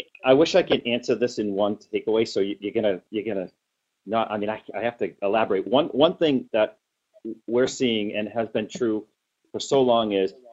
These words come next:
don't be afraid to be transparent. You know, you, there, there's going to be failures. There's going to be successes. How do you learn from those failures? How do you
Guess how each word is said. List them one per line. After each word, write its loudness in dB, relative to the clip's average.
don't 6
be 6
afraid 2
to -8
be -6
transparent. -2
You 4
know, 8
you, -2
there, 2
there's 2
going 2
to -2
be -2
failures. 6
There's 2
going 0
to 2
be -4
successes. 0
How 2
do 0
you -2
learn 2
from -2
those 2
failures? 2
How -6
do -2
you -2